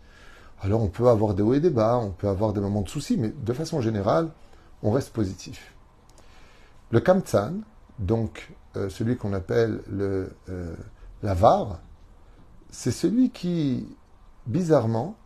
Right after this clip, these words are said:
euh, pourrait se permettre de faire même, euh, du moussard, de la morale aux autres. C'est une personne qui pourrait, euh, être très sociale, très sociale, mais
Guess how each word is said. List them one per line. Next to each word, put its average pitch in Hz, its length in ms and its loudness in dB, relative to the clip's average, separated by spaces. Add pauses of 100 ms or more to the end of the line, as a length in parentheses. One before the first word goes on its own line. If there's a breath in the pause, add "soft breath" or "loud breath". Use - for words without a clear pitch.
(760 soft breath)
euh, 104 540 -4 (200)
pourrait 104 180 2
se - 80 -8
permettre 104 320 0
de 101 60 0
faire 101 200 -2
même, 104 220 -2
euh, 98 220 -4
du 95 100 -4
moussard, 104 640 -2
de 101 80 -8
la 95 120 -6
morale 107 340 0
aux 107 160 0
autres. 104 360 0
C'est 131 120 -8
une 131 120 -4
personne 135 380 0
qui 113 140 -8
pourrait, 110 360 2
euh, 98 200 -2 (680 loud breath)
être 110 320 -2
très - 180 -2
sociale, 123 640 0 (140)
très - 180 -2
sociale, 151 540 -4 (420)
mais 175 380 2